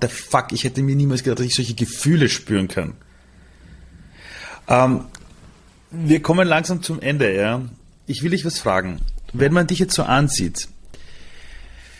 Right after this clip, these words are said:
wir Menschen haben ja verschiedene Lebensbereiche. Wir haben Familie, wir haben Körper, wir haben Geist. Es gibt Ernährung, Finanzen, Karriere, verschiedenste Lebensbereiche, die wir haben.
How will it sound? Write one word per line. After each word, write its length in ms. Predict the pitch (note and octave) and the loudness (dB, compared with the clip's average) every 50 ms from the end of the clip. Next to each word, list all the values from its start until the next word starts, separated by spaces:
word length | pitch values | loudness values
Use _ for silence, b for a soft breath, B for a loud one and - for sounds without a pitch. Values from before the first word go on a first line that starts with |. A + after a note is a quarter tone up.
| B B B B B B B B B - - - | B B B B B B B B B -18 -6 0
wir 120 | C3 C#3 D3 | 2 4 4
Menschen 260 | D#3 E3 E3 - F3 | 4 4 4 4 2
haben 60 | E3+ | 2
ja 60 | E3 D3 | 2 2
verschiedene 340 | D#3 C#3+ - D#3+ D#3 C#3 | 2 0 2 2 2 4
Lebensbereiche. 580 | B2+ B2 B2 A#2+ - - G#2+ F#2 G2 G2 G2+ G2+ | 4 4 2 0 0 2 2 2 0 -2 -4 -4
Wir 80 | G#2+ A2 | -4 -4
haben 60 | A#2+ A#2 | -4 -4
Familie, 520 | - B2+ A#2+ A#2 A#2 A#2 A2+ A2 A2 G#2+ | -4 -2 -2 0 2 2 2 2 2 2
wir 100 | A#2 A2+ | 0 0
haben 140 | A2 A2+ A2+ | 0 -2 -4
Körper, 480 | - - B2 A2+ A2+ A2+ - A2+ G#2 | -2 0 2 2 2 2 0 -2 -2
wir 120 | A2 A2 A2 | -2 -2 -2
haben 200 | A#2+ A#2 A2 - | -2 -2 -2 -2
Geist. 640 | - G2+ F#2+ G2+ G#2 G#2 G2+ - - - - - - | 0 2 2 2 2 2 0 -2 -4 -6 -8 -10 -8
Es 380 | D2 D#2 E2 F#2 A#2+ - - | -6 -4 -4 -4 -4 -4 -4
gibt 180 | - C#3+ - - | -4 -4 -2 0
Ernährung, 600 | B2 B2+ B2 A2 G#2+ G#2+ A2 G#2+ G#2 G#2 G#2 G#2+ | 0 2 2 2 2 2 2 0 0 -2 -2 -4
Finanzen, 880 | - - D#3 D3 B2+ G#2+ G#2+ A2+ A2+ A2+ - - - A#2 A2 G#2 G#2 G#2 | -2 -2 0 2 2 2 0 0 -2 -2 -4 -4 -4 -4 -4 -4 -6 -6
Karriere, 560 | - - C#3+ B2+ A#2 G#2+ G#2 G#2+ A2 A2+ G#2+ | -4 -2 -2 0 0 0 0 2 0 0 -2
verschiedenste 720 | - - - D#3 C#3+ - - D3+ C#3+ C#3+ C#3 B2 - - | -4 -4 -2 -2 0 0 2 4 4 4 4 2 0 0
Lebensbereiche, 600 | B2 G#2 G2+ G2+ G2+ - - - D2+ D2 - - - | 0 2 2 0 0 -2 -4 -4 -4 -4 -6 -6 -6
die 100 | G2+ G2+ | -4 -4
wir 100 | F#2+ - | -2 -2
haben. 220 | - E2+ - - | -2 -4 -6 -6